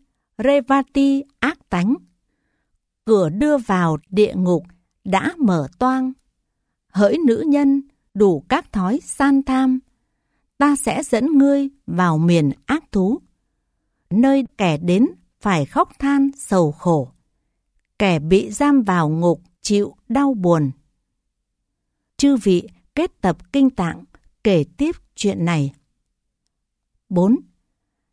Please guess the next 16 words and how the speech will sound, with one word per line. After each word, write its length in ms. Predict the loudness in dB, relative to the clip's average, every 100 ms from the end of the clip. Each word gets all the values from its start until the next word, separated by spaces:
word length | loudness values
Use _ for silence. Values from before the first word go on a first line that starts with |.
| _
Nói 320 | 0 2 0 0
vậy 240 | 0 0 -2
xong, 400 | -2 0 0 -2 _ _ _
hai 340 | -2 0 0 -2 0
quỷ 240 | 2 2
dữ 340 | 0 -2 -2 -4
mắt 300 | 0 0 -2
hồng, 360 | -4 -2 0 -2 -6 _ _ _ _ _ -10
thân 380 | -2 2 2 4
đồ 220 | 2 2
sộ 400 | 0 0 0 -4 _ _ _ _
là 380 | -4 -2 0 -2
Diêm 340 | -2 0 4 4
Vương 340 | 2 2 0
sứ 380 | -2 -2 -2 -2 -4
giả. 340 | -2 -2 -8